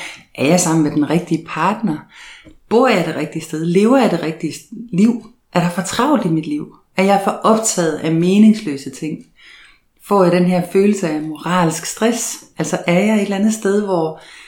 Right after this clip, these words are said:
jeg bruger mig selv forkert? Moralsk stress opstår, når du har en oplevelse af ikke at løbe i fuld galop. Det er der, den kommer.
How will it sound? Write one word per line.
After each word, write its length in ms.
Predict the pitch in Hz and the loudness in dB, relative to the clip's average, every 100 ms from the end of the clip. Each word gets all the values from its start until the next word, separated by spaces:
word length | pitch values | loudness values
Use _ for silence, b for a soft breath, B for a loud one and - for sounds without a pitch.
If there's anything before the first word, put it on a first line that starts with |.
| B B - | B B -10
jeg 80 | 175 | -4
bruger 240 | 208 240 277 | 2 6 6
mig 140 | 220 | 6
selv 260 | - 214 190 | 2 -2 -4
forkert? 540 | 185 - 185 151 - - _ _ _ _ _ _ _ _ _ _ _ _ _ _ _ - | -8 -6 -4 -6 -10 -20 _ _ _ _ _ _ _ _ _ _ _ _ _ _ _ -2
Moralsk 380 | 196 247 233 - | 4 4 2 -4
stress 340 | - 214 220 - | -2 0 0 -4
opstår, 640 | 202 - - 160 160 _ _ _ _ _ _ _ - | -6 -4 -8 -10 -12 _ _ _ _ _ _ _ -12
når 80 | 165 | -8
du 60 | |
har 220 | 165 208 | -2 2
en 160 | 220 - | 2 4
oplevelse 560 | 202 202 180 147 - 180 | 0 0 -2 -2 -4 -4
af 360 | 185 - - _ _ _ _ | -4 -8 -20 _ _ _ _
ikke 400 | 196 190 - - _ _ | -2 -2 -8 -16 _ _
at 100 | 170 | 0
løbe 220 | 156 151 | 0 -2
i 60 | 151 | -6
fuld 260 | - 185 - | -4 -4 -4
galop. 320 | 135 135 131 _ _ - - _ _ _ - - - _ _ _ _ _ _ _ _ - | -6 -8 -12 _ _ -14 -14 _ _ _ -20 -20 -20 _ _ _ _ _ _ _ _ -8
Det 40 | |
er 40 | 170 | 0
der, 140 | 190 | 2
den 140 | 165 | 2
kommer. 260 | 165 175 | 0 0